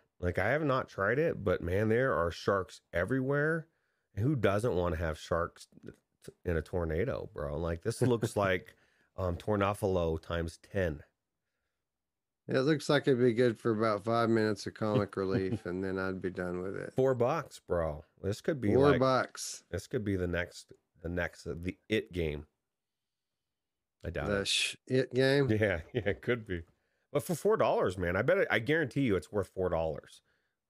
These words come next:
Speaker 1: Uh, that alone.
Speaker 2: Yeah.
Speaker 1: Yeah.
Speaker 2: It's a V R game, right? So it's worth four dollars.
Speaker 1: Yeah.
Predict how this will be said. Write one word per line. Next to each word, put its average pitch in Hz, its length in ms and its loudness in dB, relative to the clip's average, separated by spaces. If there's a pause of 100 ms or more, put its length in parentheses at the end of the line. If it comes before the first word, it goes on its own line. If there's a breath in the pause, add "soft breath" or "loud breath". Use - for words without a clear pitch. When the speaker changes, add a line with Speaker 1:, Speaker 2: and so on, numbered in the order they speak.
(160)
Speaker 1:
Uh, 80 220 -6 (800)
that 92 180 -2
alone. 87 280 2
Speaker 2:
Yeah. 160 200 4 (460)
Speaker 1:
Yeah. 80 200 -8
Speaker 2:
It's 117 180 -2
a 143 60 4
V 139 180 6
R 151 160 4
game, 104 320 2
right? 113 300 2
So 104 260 0
it's - 140 -6
worth 117 180 0
four 92 200 -4
dollars. 98 540 -2 (240)
Speaker 1:
Yeah. 80 180 -2